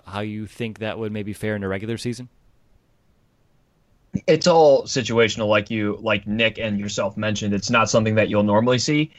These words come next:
Speaker 2: But if it's a jumbo package on the goal line, I could definitely see that being a more beneficial thing where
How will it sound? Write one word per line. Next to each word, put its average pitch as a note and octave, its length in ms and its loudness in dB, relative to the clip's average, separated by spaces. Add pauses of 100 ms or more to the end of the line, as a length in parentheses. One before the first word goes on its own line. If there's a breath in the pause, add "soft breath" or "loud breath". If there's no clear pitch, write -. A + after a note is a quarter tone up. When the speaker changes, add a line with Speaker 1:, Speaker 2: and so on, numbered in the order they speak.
(320 soft breath)
Speaker 2:
But A2+ 140 4
if A2 100 0
it's A#2 160 -4
a G#2+ 60 -4
jumbo A2+ 340 4
package A#2 380 -2
on G#2+ 140 -2
the G2+ 40 -8
goal G#2+ 220 0
line, A#2+ 240 0
I G#2+ 100 -4
could G#2+ 140 -6
definitely G#2+ 320 -4
see G#2+ 220 -4
that G#2 240 0
being A2 260 2
a G2 100 0
more A2 200 4
beneficial G#2+ 540 0
thing G#2+ 320 0
where G2 300 0